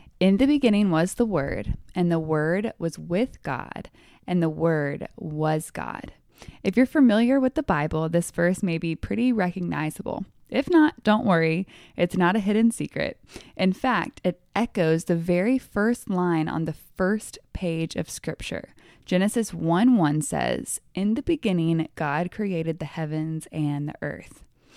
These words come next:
So why does John, one of Jesus's closest friends, open his book about Jesus with a reference to Genesis? He was showing us right up front who he believed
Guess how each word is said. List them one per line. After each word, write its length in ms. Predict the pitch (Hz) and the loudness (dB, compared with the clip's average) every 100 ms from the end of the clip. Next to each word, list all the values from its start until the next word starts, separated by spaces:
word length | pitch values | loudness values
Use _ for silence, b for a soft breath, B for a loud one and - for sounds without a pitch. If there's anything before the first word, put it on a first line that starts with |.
| B B B | B B B
So 140 | - 220 | -4 2
why 240 | 226 220 | 4 4
does 220 | 403 453 | 2 2
John, 680 | 214 185 190 143 131 156 190 - | 0 2 2 2 0 0 0 2
one 200 | 185 190 | 4 6
of 100 | 202 | 4
Jesus's 480 | 208 185 185 160 - | 0 0 -4 -8 -2
closest 500 | - 233 - 208 - | 4 4 2 -6 -4
friends, 560 | 131 139 170 208 - B B B - | -4 0 2 2 -2 B B B 0
open 340 | 202 220 302 | 2 2 2
his 180 | 320 - | 2 2
book 320 | 175 170 - | 0 0 0
about 320 | 190 170 - | -4 -2 -4
Jesus 760 | 170 247 285 226 147 190 202 - - | -4 -2 0 0 -2 -2 -4 -6 -2
with 140 | 190 | 0
a 80 | 185 | 0
reference 720 | 190 233 - 156 151 - - - | 0 -4 -2 -4 -4 -8 -16 -18
to 100 | - | -6
Genesis? 760 | 214 220 165 - - - - - b b b b | -2 -2 -2 -8 -10 -10 -10 -12 b b b b
He 140 | - 208 | 0 6
was 140 | 226 | 6
showing 420 | - 240 254 277 | 6 6 8 8
us 220 | 165 170 - | 6 2 -2
right 400 | 175 180 226 339 | 0 2 2 2
up 200 | - 226 | 0 -2
front 460 | - - 196 160 - - | -4 2 4 4 2 4
who 160 | 233 277 | 6 6
he 200 | - 294 | 2 0
believed 680 | 254 214 180 170 170 156 | 2 2 0 0 0 -2